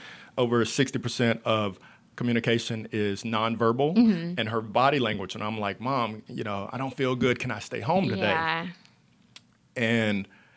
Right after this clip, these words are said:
Speaker 1: I didn't re-, I realize it now that I have my own kids.
Speaker 2: Mm-hmm.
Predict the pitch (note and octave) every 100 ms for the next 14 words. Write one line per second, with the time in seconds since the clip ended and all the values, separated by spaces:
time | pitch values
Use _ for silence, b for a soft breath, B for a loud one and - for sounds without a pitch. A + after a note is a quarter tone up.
0 | b _ _ _ B2 B2+ A#2 B2 C3 B2+
1 | D3+ E3 C3+ A2 A#2+ C#3 C3+ A#2 A2+ A2
2 | A2+ G#2 A2+ B2 - G2+ - - G#3 G#3
3 | F3+ F#3